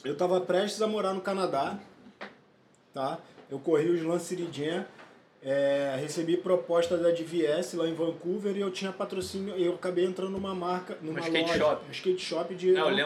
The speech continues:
Speaker 1: Vancouver.
Speaker 2: dessa história. Você namorava uma mina de lá, não
Speaker 1: É,
Speaker 2: foi uma história?
Speaker 1: exatamente. Eu fui
Speaker 2: Sim.
Speaker 1: pra lá por isso. E aí eu entrei na primeira semana, eu fiz um vídeo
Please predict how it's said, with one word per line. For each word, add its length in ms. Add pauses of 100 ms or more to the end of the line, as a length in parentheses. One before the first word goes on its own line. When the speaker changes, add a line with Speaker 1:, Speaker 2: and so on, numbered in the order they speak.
Speaker 1:
Vancouver. 160
Speaker 2:
dessa 140
história. 400
Você 140
namorava 440
uma 140
mina 180
de 80
lá, 220
não 40
Speaker 1:
É, 120
Speaker 2:
foi 100
uma 80
história? 300 (280)
Speaker 1:
exatamente. 680
Eu 60
fui 140
Speaker 2:
Sim. 60
Speaker 1:
pra 100
lá 140
por 180
isso. 380 (800)
E 140
aí 400
eu 160
entrei 360
na 80
primeira 300
semana, 380
eu 60
fiz 180
um 80
vídeo 220